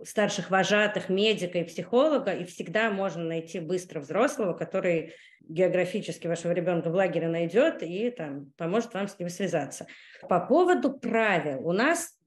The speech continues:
очень мало правил, они довольно четкие, то есть, ну, мы довольно строго просим их соблюдать, да, главное правило в лагере — это то, что ребенок никогда, ни при каких обстоятельствах,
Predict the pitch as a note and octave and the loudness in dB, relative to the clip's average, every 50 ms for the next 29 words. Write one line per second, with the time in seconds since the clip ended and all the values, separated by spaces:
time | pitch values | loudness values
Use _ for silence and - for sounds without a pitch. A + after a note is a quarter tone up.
0 | _ _ - B3+ B3+ - C4 A#3+ G#3 F#3 F#3+ G3 G#3+ G#3 F3+ D#3+ D#3+ - - G#3 | _ _ -2 -2 -2 0 0 0 0 0 0 0 0 0 0 0 -2 -2 -2 0
1 | C4 D#4 F#4+ F#4+ F4+ D#4+ - - - F#3+ F#3+ G#3 A#3 B3 G3 F#3 F#3 G3 G#3 G3+ | 0 0 0 -2 -4 -4 -6 -6 -6 -4 -2 0 0 0 0 -2 -4 -4 -4 -4
2 | F3+ F3 E3+ - - G3 F3 E3 E3 - - - - B3+ C#4+ D4+ D#4 E4+ E4 D#4 | -6 -6 -8 -8 -6 -4 -4 -4 -4 -8 -8 -4 -2 0 2 2 0 0 -4 -6
3 | B3 - - A3 G3 F3 - - _ - G#3+ A3+ F#3+ - - - _ _ _ - | -6 -4 0 0 0 0 -4 -8 _ -4 -2 -2 -2 -2 -4 -10 _ _ _ -2
4 | F3+ G3+ G#3+ G#3 A3 G3+ G3 F#3+ F3+ - - - A#3+ A3+ A#3 A#3 A#3 - F3+ E3 | 0 2 2 4 4 2 2 0 -2 -4 -4 0 4 6 6 6 6 6 2 0
5 | - F#3 F#3+ F3+ - - D#3+ D3 C#3+ - - D#3 D3 D3 D#3+ D3+ E3+ A#3 C#4+ D#4 | 0 0 0 0 -2 -4 -6 -8 -8 -10 -12 -8 -4 -2 -2 2 2 4 4 4
6 | C#4 F#3+ E3+ A3+ B3 A#3+ F#3 F3+ F#3 F#3 G3 F#3+ F3+ F3 E3 D#3+ D#3 E3 - F3 | 4 4 4 4 4 4 2 0 0 2 0 0 0 0 -2 -2 -4 -4 -6 -4
7 | F3+ F3 E3+ D#3+ D3 D#3 D3 D3 D3 D3 D3 C#3+ D#3+ F3 E3+ D#3+ D3+ C#3+ C3+ D3+ | -2 -2 -2 -2 -2 -2 -4 -4 -4 -6 -4 -4 -2 -2 0 -2 -2 -4 -4 -6
8 | C#3+ D3 D3 C#3+ D3 D#3 D3+ - - - F3+ E3+ D#3+ E3 - - E3+ D#3 D#3+ C#3+ | -6 -6 -4 -4 -6 -6 -6 -8 -4 -2 0 0 0 -2 -4 -4 -2 -2 -2 0
9 | C#3 F3 F3 F3 E3 D#3 D#3+ - - F3 G3 A3+ A3 A3+ G#3+ F3+ D#3 D3 C#3 F3+ | 0 0 2 2 0 -2 -4 -4 -2 0 0 0 0 -2 -2 -4 -4 -4 -4 -4
10 | E3+ D#3+ D3+ D3 C#3+ D3 D#3 E3+ F3 F3 F#3 F3+ F3+ F3+ E3+ F3 F3+ F3 F3+ F3 | -4 -4 -4 -4 -4 -4 -4 -4 -4 -4 -4 -4 -4 -4 -4 -4 -6 -8 -8 -10
11 | - - - F3+ F3+ F3 F3 D3+ - - - D3 C#3+ - | -6 -2 2 2 2 2 0 -4 -10 -12 -12 -14 -14 -16